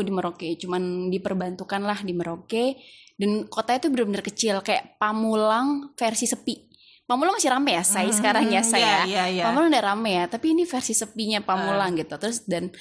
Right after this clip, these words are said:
Speaker 1: gue kayak masih bisa, eh, beradaptasi lah gitu. Oke, masih ada K F C, masih deket, masih ada Gojek. Dan gue
Speaker 2: Hmm.
Speaker 1: dari, dari site ke kantor, eh, dari site ke mes, dari, dari mes ke site tuh gue masih bisa Gojek, Say. Itu masih
Speaker 2: Hmm.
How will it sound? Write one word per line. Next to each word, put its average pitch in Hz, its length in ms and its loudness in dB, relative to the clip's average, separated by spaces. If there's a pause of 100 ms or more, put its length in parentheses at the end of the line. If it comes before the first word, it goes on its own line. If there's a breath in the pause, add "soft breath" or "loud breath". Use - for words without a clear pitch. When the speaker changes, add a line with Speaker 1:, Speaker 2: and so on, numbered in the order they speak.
(420 loud breath)
Speaker 1:
gue 214 200 -2
kayak 226 280 0 (640)
masih 254 220 2
bisa, 233 400 2 (100)
eh, 180 300 0
beradaptasi 180 720 -4
lah 180 160 0
gitu. 151 240 -6
Oke, 247 480 2
masih 226 240 0
ada 190 80 2
K - 160 -10
F 208 160 -2
C, 240 260 0
masih 214 220 0
deket, 208 400 0
masih 202 180 0
ada 185 140 0
Gojek. 220 640 2
Dan 185 240 -2
gue 220 160 0
Speaker 2:
Hmm. 185 80 -2
Speaker 1:
dari, 180 220 2 (420 loud breath)
dari 185 320 0
site 233 560 0
ke 196 400 0
kantor, 196 500 0
eh, 208 140 2
dari 196 160 2
site 226 240 -2
ke 208 80 -4
mes, 202 320 0
dari, 180 480 0
dari 180 180 -2
mes 180 220 -2
ke - 80 -8
site 220 240 -2
tuh 240 80 -4
gue 247 80 0
masih 233 160 0
bisa 185 160 -2
Gojek, 175 400 0
Say. 175 320 -2
Itu - 80 -4
masih 196 260 0
Speaker 2:
Hmm. 170 300 -8